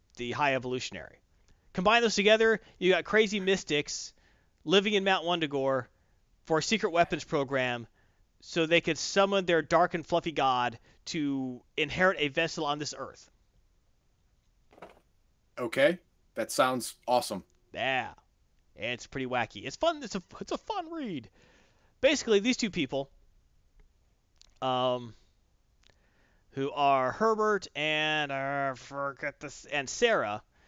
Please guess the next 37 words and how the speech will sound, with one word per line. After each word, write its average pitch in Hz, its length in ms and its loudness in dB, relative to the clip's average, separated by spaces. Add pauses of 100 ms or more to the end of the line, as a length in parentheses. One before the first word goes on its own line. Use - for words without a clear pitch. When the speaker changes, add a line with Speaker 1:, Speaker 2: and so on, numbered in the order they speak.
(180)
Speaker 1:
Basically, 220 300 4
Sarah 175 320 2
is 147 180 -2
the 135 120 -10
scientist 170 720 0
who 139 420 -4 (100)
was 131 200 -4 (640)
part 156 200 0
of 139 60 -10
the 143 80 -4
D 147 140 -2
N 143 80 -2
A 143 100 0
donor 151 480 -6 (480)
for 127 180 -4
X 131 200 -4
twenty-three. 160 520 -6 (580)
Speaker 2:
Sure. - 200 -6
Speaker 1:
And 135 220 0
Herbert 202 360 0
is 147 140 -2
the 131 80 -8
High 135 160 0
Evolutionary, 117 460 -10 (800)
Speaker 2:
Yeah. - 60 -20
Speaker 1:
combined 113 360 -2
with, 98 120 -12 (140)
so - 300 -10
they're 135 140 -4
both 147 160 -2
combined 120 260 -6
with 101 80 -14
the 90 60 -12
people, 69 240 -18
of - 60 -20
course. - 200 -20 (640)
Uh, 143 320 -2